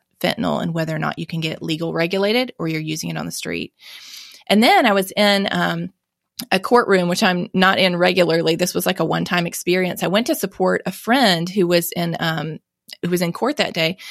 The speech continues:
But the way that courts work is you, you all get there at nine o'clock and then you just have to listen through the cases that are done before, you know, whoever it is that you're there for. So we were listening through these other cases and, um,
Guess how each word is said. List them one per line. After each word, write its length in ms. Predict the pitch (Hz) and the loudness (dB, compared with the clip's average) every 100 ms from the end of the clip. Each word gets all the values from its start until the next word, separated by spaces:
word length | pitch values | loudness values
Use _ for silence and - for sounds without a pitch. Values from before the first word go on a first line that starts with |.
| - - - | -14 -16 -4
But 100 | 202 | 0
the 100 | 196 | 2
way 160 | 190 233 | 4 4
that 160 | 214 - | 4 2
courts 260 | 196 - | 0 2
work 220 | 185 190 | 0 2
is 180 | 180 170 | 0 2
you, 160 | 170 - | -2 -2
you 220 | 156 170 - | 0 0 4
all 260 | 175 170 | 4 4
get 200 | 180 170 | 4 2
there 160 | 165 151 | 4 2
at 60 | |
nine 160 | 160 156 | 2 0
o'clock 340 | 151 156 170 | 2 0 0
and 100 | 165 | -2
then 80 | 160 | -6
you 100 | 160 | -4
just 160 | 165 - | -4 -4
have 120 | 170 | -2
to 80 | 160 | 0
listen 360 | 156 - 147 | 0 0 -4
through 200 | 165 160 | -4 -4
the 80 | 151 | -2
cases 400 | - 160 - 160 | -2 -2 -2 -6
that 120 | - | -4
are 100 | 160 | -4
done 240 | 160 160 151 | -2 -2 -4
before, 440 | 160 - 127 117 - | -6 -4 -4 -4 -8
you 100 | 139 | -4
know, 80 | |
whoever 320 | 190 165 151 147 | 0 2 2 -2
it 60 | |
is 160 | 143 - | -4 -6
that 100 | - | -2
you're 160 | 175 | 0
there 180 | 165 - | 0 -2
for. 300 | - 135 - - - - - | -4 -4 -4 -8 -20 -20 -6
So 120 | 254 | 0
we 100 | 269 | 2
were 100 | 226 | 4
listening 380 | 196 - 185 190 | 2 2 0 0
through 200 | 180 175 | 0 0
these 180 | 175 165 | 0 -2
other 160 | 165 | -4
cases 560 | - 220 220 202 190 185 | -2 0 0 -2 -4 -4
and, 200 | 147 - - - - _ | -6 -6 -14 -20 -20 _
um, 400 | - 165 135 110 | 0 0 0 -4